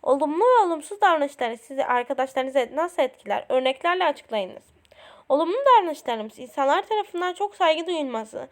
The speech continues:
sevilmemizi, bizimle daha çok zaman geçirmek istemelerini, bize güvenmelerini sağlar. Olumsuz davranışlarımız insanların bizden uzaklaşmasını, soğuması, bize karşı güvenin sarsılmasına neden olur.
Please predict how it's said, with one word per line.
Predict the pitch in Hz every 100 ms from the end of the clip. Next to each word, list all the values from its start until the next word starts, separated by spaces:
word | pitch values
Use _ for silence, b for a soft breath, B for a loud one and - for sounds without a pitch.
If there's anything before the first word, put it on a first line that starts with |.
| b b b
sevilmemizi, | - 285 269 262 240 226 220 262 277
bizimle | 285 381 381
daha | 349 381
çok | 392 -
zaman | 320 320 320
geçirmek | 302 269 294
istemelerini, | 302 294 254 220 208 196 226
bize | 233 302
güvenmelerini | 339 330 285 247 240 233 247
sağlar. | 220 117 - - _ B B -
Olumsuz | 285 294 453 494
davranışlarımız | 466 403 349 - 269 233 240
insanların | 247 254 269 269 311 359
bizden | 330 302
uzaklaşmasını, | 285 254 240 220 214 202 - - 220
soğuması, | - 254 233 214 - 262 269
bize | 277 381
karşı | 453 381 302
güvenin | 277 285
sarsılmasına | 311 320 277 285 269 269 269
neden | 254 214 202
olur. | - - _